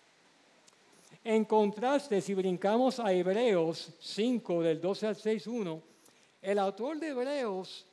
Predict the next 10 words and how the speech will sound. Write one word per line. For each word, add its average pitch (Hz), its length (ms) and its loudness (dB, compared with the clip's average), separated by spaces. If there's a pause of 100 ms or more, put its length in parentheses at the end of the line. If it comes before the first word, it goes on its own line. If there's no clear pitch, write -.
(1040)
escribe, 202 800 0
En 220 260 0
realidad, 208 880 -2
a 185 180 -6
estas 269 460 -4
alturas 214 880 -6 (400)
ya 190 240 0
deberían 226 560 -2
ser 202 180 -6
maestros. 214 720 -10